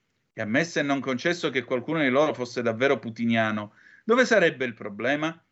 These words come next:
Hanno messo la legge marziale che vieta la libertà di parola e non ce ne siamo accorti? Punto tre. Tutto ciò che dicono e fanno queste persone lo dicono e lo fanno alla luce del sole, su canali social e sovente in T V.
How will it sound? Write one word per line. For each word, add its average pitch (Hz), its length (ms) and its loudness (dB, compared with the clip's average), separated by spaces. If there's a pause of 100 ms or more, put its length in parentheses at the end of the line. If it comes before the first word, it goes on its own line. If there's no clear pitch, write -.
(280)
Hanno 196 240 2
messo 220 280 0
la 190 120 6
legge 180 260 2
marziale 170 480 -2
che 139 100 -6
vieta 147 300 -4
la 139 100 2
libertà 131 460 -2
di 139 100 -4
parola 139 360 6
e 135 40 2
non 127 200 -2
ce 127 100 -10
ne 127 140 -2
siamo 139 180 -2
accorti? 135 720 -4 (400)
Punto 202 320 4
tre. 110 360 0 (520)
Tutto 262 300 0
ciò 208 160 2
che 175 180 -2
dicono 165 300 0
e 131 40 0
fanno 151 380 0
queste 120 300 -6
persone 110 440 -4
lo 143 120 0
dicono 156 340 0
e 135 60 4
lo 147 100 2
fanno 120 300 2
alla 117 140 2
luce 110 280 -4
del 104 200 -2
sole, 101 280 -6
su 101 160 -12
canali 104 360 0
social 175 440 6
e 180 80 4
sovente 147 480 0
in 127 100 -2
T 113 120 -4
V. 101 200 -6